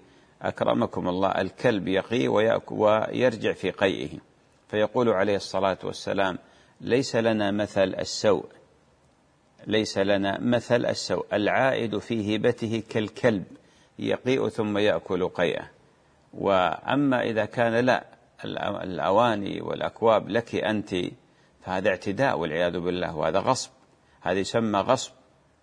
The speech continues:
ويحرم عليهم أن يأكلوا ويشربوا بهذه الأكواب، لأن مغصوب، أخذوها غصباً عنك، أخذوها بغير رضاك،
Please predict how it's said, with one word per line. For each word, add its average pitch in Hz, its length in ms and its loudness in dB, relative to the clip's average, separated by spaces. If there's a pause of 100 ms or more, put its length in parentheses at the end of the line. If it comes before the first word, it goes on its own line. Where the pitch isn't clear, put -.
ويحرم 117 540 0
عليهم 107 380 -2
أن 98 120 -4
يأكلوا 98 500 0
ويشربوا 101 440 0
بهذه 90 440 0
الأكواب، 80 460 0 (460)
لأن 101 320 -2
مغصوب، 104 520 0
أخذوها 117 760 2 (500)
غصباً 95 440 -2
عنك، 92 220 -4 (800)
أخذوها 110 560 2
بغير 110 600 2
رضاك، 101 500 0